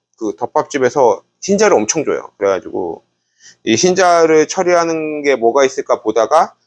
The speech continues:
카스테라 중에서 크럼블 카스테라라고 흰자를 이용해서 만드는 카스테라가 있는데,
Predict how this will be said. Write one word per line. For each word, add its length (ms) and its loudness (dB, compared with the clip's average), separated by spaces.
카스테라 440 0
중에서 480 -2
크럼블 280 0
카스테라라고 880 0
흰자를 420 2
이용해서 340 2
만드는 280 -4
카스테라가 440 0
있는데, 380 0